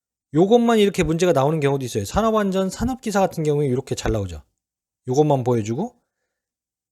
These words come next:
요 명칭을 쓰시오. 그럼 카라비너, 훅. 자, 사람 방향 쪽에 있는 건 카라비너, 사람 반대 방향 쪽에 있는 건 훅.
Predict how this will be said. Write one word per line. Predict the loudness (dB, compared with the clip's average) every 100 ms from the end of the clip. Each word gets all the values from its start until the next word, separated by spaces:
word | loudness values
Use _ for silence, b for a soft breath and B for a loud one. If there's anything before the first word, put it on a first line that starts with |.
| _ _
요 | -2
명칭을 | 2 2 2 0
쓰시오. | 0 -4 -6 -10 _
그럼 | -20 -6
카라비너, | -2 0 0 -2 -4 _ _ _
훅. | 0 0 -2 _ _ _ _ _ _ _ _
자, | -10 -2
사람 | 2 2 4
방향 | 2 2 -2 -2
쪽에 | -4 -2
있는 | -2
건 | -2 -4
카라비너, | -4 -4 -2 -4 -6 -12 _ _ _ _ _ _ _ _ _ _
사람 | 0 2 2 -2
반대 | -2 0 2 2
방향 | 2 0 -2
쪽에 | -4 -2
있는 | -2
건 | -2 -2 -2
훅. | -2 -4 _